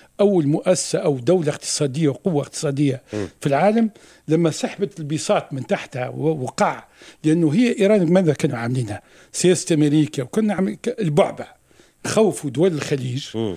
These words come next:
Speaker 1: خوفوه من صدام حسين، خوفوه من قبل مشيان، خوفوه من، فالبعبع ياكلكم ولا نسيبكم للبعبع.
Speaker 2: مم.
Speaker 1: آه، إذن لما الصين سحبت هالبعبع هذا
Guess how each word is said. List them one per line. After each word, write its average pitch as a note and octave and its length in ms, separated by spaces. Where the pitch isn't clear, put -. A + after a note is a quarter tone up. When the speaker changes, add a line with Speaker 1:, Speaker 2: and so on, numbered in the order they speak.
Speaker 1:
خوفوه F3 380
من D#3 80
صدام C#3+ 360
حسين، F3+ 440
خوفوه F3 400
من C#3 80
قبل D3+ 260
مشيان، F#3+ 440
خوفوه E3+ 420
من، E3+ 60
فالبعبع F#3+ 500
ياكلكم G#3+ 560
ولا A3 280
نسيبكم G#3+ 720
للبعبع. C#3 480
Speaker 2:
مم. E2+ 280
Speaker 1:
آه، - 160
إذن E3+ 440
لما D#3 500
الصين B3+ 440
سحبت - 500
هالبعبع B2+ 440
هذا A2+ 340